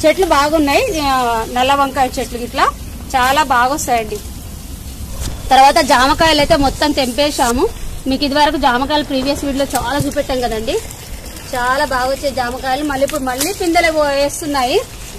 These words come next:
ఇక్కడ చూడండి పిందెలు చిన్న చిన్నగా వేస్తున్నాయి. ఇగో చిన్నగా పువ్వు వస్తున్నది, ఇక్కడ కూడా కాయలు వస్తున్నాయి చూడండి. ఇగో ఇక్కడ ఇక పువ్వు వస్తుంది, కాయలు వస్తున్నాయి,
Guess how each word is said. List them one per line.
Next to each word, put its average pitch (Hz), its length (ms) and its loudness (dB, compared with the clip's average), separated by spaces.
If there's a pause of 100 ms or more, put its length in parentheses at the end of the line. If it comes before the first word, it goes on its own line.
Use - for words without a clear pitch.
(160)
ఇక్కడ 269 260 0
చూడండి 285 300 4
పిందెలు 285 400 2
చిన్న 277 280 0
చిన్నగా 285 260 4
వేస్తున్నాయి. 262 800 4
ఇగో 226 160 -2
చిన్నగా 254 520 -2
పువ్వు 247 320 -4
వస్తున్నది, 254 540 -2 (680)
ఇక్కడ 247 260 -2
కూడా 254 300 0 (260)
కాయలు 254 360 0
వస్తున్నాయి 254 440 -4
చూడండి. 233 180 -4
ఇగో 233 120 -4
ఇక్కడ 247 300 -6 (120)
ఇక 254 120 -8
పువ్వు 254 340 -8
వస్తుంది, 262 300 -6
కాయలు 254 360 -2
వస్తున్నాయి, 247 420 -6